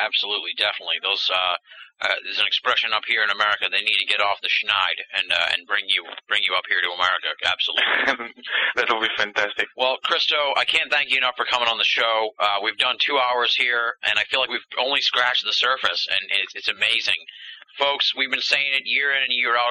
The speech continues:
Speaker 1: on the show here, ufology, it's not an American phenomenon, it's a worldwide phenomenon, and you just listened to two hours worth of proof of that from Christo Lowe. Just a tremendous education for me. I learned so much here, and I'm really looking forward to the feedback we're gonna get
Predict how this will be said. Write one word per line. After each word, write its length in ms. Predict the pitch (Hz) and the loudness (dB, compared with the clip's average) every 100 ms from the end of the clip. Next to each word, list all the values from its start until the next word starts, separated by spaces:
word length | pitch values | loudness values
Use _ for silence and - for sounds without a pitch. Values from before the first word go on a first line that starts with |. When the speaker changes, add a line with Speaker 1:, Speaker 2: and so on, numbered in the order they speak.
| 120 | 2
Speaker 1:
on 80 | 117 | 0
the 80 | |
show 320 | 110 127 117 113 | 0 2 0 0
here, 160 | 113 | 0
ufology, 640 | 107 110 127 123 123 107 104 | 0 -2 -2 0 0 0 0
it's 160 | - | 0
not 240 | 120 131 127 | 0 0 0
an 80 | |
American 400 | 117 120 123 117 | 0 0 0 -2
phenomenon, 560 | - 107 101 98 98 98 | -2 -2 0 0 0 0
it's 160 | 98 101 | -2 -6
a 80 | |
worldwide 560 | 92 110 117 101 92 95 - | -4 0 0 0 0 0 -4
phenomenon, 640 | 92 92 90 90 90 85 - - - | -2 -2 -2 -4 -4 -6 -12 -20 -16
and 320 | - 92 92 95 | -2 0 0 0
you 160 | 98 | -2
just 240 | 107 110 117 | 0 -2 0
listened 240 | 104 98 | 0 0
to 80 | 95 | -2
two 240 | 127 117 | 0 0
hours 320 | 117 113 104 | 0 0 -2
worth 160 | 104 101 92 | -2 -4 -4
of 80 | - | -8
proof 240 | 123 113 | -8 -6
of 160 | 98 90 | -4 0
that 240 | 92 87 - | 0 0 -6
from 160 | 98 | -16
Christo 320 | - 110 - 104 | -6 -2 0 0
Lowe. 320 | 101 107 107 107 _ | 0 2 2 -2 _
Just 240 | - 127 123 | -2 0 0
a 80 | |
tremendous 560 | - 139 143 139 127 - | 0 0 2 2 0 0
education 520 | 127 113 113 123 113 110 | 0 2 2 0 0 -2
for 80 | 117 | -4
me. 240 | 110 110 104 | 0 2 2
I 80 | |
learned 240 | 101 107 104 | 2 0 0
so 320 | - 135 120 | 0 0 0
much 320 | 113 110 - | 2 2 2
here, 240 | 110 104 107 | 2 2 4
and 320 | 92 95 92 | 4 2 0
I'm 160 | 95 | -2
really 160 | 110 110 | 0 0
looking 240 | 104 95 | 0 -4
forward 320 | - 104 101 - | -2 0 0 0
to 120 | 101 92 | 0 -2
the 80 | 90 104 | -4 -4
feedback 400 | 101 101 95 95 | -2 2 0 0
we're 80 | |
gonna 160 | 95 95 | -2 0
get 240 | 92 95 | 0 -2